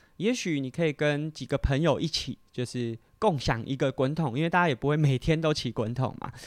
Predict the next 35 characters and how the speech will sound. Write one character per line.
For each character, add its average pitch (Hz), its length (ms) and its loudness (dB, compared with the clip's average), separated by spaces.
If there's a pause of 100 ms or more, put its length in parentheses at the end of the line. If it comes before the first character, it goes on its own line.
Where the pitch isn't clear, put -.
(140)
就 135 100 -2
也 135 160 2
许 135 160 -4
一 147 120 -2
周 127 380 0
用 139 200 -2
一 - 100 -8
次 - 260 -8
的 117 180 -4
时 123 220 -8
间 127 260 -2 (360)
去 123 340 -4
在 131 260 0
滚 127 180 -2
筒 131 200 -4
上 135 200 -2
做 127 180 0
一 123 40 -2
些 127 140 -2
技 131 180 -4
术 127 160 -8
上 127 180 -2
的 104 80 -4
训 107 300 -4
练。 - 140 -8 (580)
好， - 80 -4
那 175 100 2
接 196 160 2
下 202 120 4
来 165 100 8
进 165 220 0
入 165 100 -2
到 156 180 2
这 143 140 -2
个 120 260 0